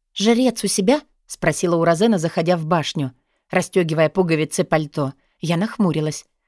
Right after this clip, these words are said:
«Разве я к Тейлору приезжала не в куртке? И что это за пальто? У меня такое было?» Когда я жила с родителями, одежды у меня было не так уж и много. В некоторых свитерах я ходила годами, и все наполнение своего гардероба прекрасно знала.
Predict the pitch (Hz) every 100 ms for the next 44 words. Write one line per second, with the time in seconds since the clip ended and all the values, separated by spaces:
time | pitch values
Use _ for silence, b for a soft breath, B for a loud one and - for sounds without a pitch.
0 | _ _ - 175 185 180 190 165 185 -
1 | - 190 160 165 202 220 202 170 160 185
2 | 185 180 - 339 - - - 147 _ _
3 | _ _ - 170 156 - - 349 220 156
4 | 170 226 240 240 196 151 _ _ _ _
5 | - 170 175 190 190 214 196 156 269 381
6 | 165 _ _ _ _ _ _ 165 156 202
7 | 214 214 214 - 196 202 247 170 151 147
8 | _ _ - 202 208 262 254 247 247 240
9 | 262 247 262 262 262 233 262 285 294 170
10 | 151 - _ _ _ - 170 175 185 -
11 | 170 - 170 160 175 185 185 165 165 196
12 | 202 175 147 139 147 180 - _ _ _
13 | - 196 - 226 226 196 196 185 202 240
14 | 220 170 185 175 185 190 175 190 208 220
15 | 208 202 190 - 240 240 269 170 143